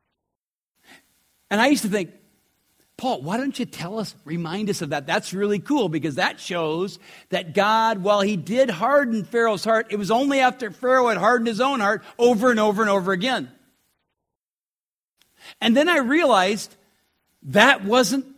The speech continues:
that wasn't Paul's point. Paul was not, he, he wasn't, that wasn't his point in all of this. His point was not that God waits for us to respond to him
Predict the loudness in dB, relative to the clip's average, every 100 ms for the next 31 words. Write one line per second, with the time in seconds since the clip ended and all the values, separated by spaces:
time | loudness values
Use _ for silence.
0 | _ _ _ _ _ _ _ _ _ _
1 | _ -4 0 2 4 2 0 4 4 2
2 | -2 -4 -4 -8 _ 2 4 4 4 2
3 | 2 0 2 0 -4 _ _ _ _ _
4 | _ _ _ _ _ _ _ _ _ -2
5 | 0 0 0 0 2 4 2 0 -4 -12
6 | _ _ _ _ _ -2 0 4 4 4
7 | 0 -2 -2 -2 0 0 0 -2 -4 -6
8 | -8 -10 -12 -16 _ _ _ _ _ _
9 | _ _ _ _ _ _ _ _ _ _
10 | -4 2 4 4 2 4 2 2 4 6
11 | 6 4 2 2 -2 0 0 -2 -6 -4
12 | -2 0 0 0 0 -2 -4 -6 -10 -14